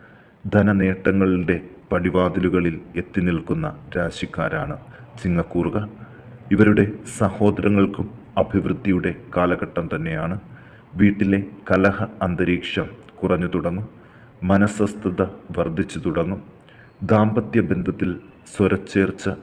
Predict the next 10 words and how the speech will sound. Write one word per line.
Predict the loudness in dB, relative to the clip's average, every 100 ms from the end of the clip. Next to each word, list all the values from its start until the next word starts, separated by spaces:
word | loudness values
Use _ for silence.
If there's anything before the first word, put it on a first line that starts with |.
| -4
ഇല്ലായ്മയ്ക്ക് | -2 0 0 -2 -6 -8 -6
സാധ്യതകൾ | -6 -4 -4 -4 -4 -4
കൂടുതലാണ്. | -6 -6 -4 -2 -2 -4 -8 -16 -20 -20 -18 -2
മനോദുഃഖം | 4 6 4 2 -2 -4 -4 -6 -8
കുറഞ്ഞു | -2 -2 -2 -4
തുടങ്ങും. | -6 -4 -6 -10 -20 -20 -20 -14 -2
ദൂരയാത്ര | 2 4 4 2 0 -4 -4 -6 -6 -10 -4
വേണ്ടിവരും. | -2 -2 -4 -4 -6 -8 -12 -20 -20 -20 -20 -12 0
അലച്ചിലും | 4 4 0 -2 -2 -2 -8 -4
ബുദ്ധിമുട്ടുകളും | -2 0 -2 -2 -4 -4 -4